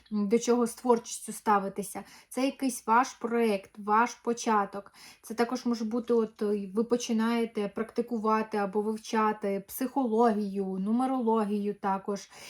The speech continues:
І також паж кубків — це зазвичай дітки, для когось реалізується як, е, дитина, особливо якщо рак, скорпіон, рибки, але не обов'язково. Це взагалі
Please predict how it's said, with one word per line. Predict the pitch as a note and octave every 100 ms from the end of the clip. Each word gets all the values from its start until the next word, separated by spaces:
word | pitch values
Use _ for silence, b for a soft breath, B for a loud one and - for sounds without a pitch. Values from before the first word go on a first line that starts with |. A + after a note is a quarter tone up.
| B
І | - B3 D4
також | A#3+ C4 C#4+ -
паж | - - -
кубків — | - C#4 - A#3+ -
це | A#3
зазвичай | A#3 G#3 G3+ G#3 A3+ A3 A3+ G#3+ G3+
дітки, | F#3 G#3 G#3+ - - C#4+ F4
для | B3 B3+ A#3 A#3
когось | A#3+ A#3 A#3 A#3+
реалізується | A3+ A3 A3 A#3+ A#3 A3 -
як, | G#3+ G#3 G3+ G#3
е, | G3+ G3
дитина, | G3 A3+ - B3 C4+ D4+ E4+ F4 B B
особливо | A3+ A#3 A3 A#3
якщо | G#3 - A3+
рак, | A3 A3
скорпіон, | - A3 A3 G#3 G#3
рибки, | A3+ E4+ - - A#3 -
але | G#3+ A3
не | G#3+ A3+
обов'язково. | A#3 A3 G#3+ G#3 - G#3+ C#4 D#4+
Це | -
взагалі | A#3 A3+ A3 A3+